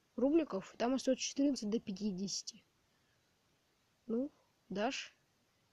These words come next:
Да, это, если он даст, это будет чудо.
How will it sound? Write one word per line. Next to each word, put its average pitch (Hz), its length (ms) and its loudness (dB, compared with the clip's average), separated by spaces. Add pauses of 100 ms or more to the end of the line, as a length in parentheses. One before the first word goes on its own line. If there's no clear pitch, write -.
(880)
Да, 240 120 4
это, 247 280 6
если 254 280 2
он 269 60 6
даст, 262 240 4
это 226 160 0
будет 208 240 -2
чудо. 180 420 -4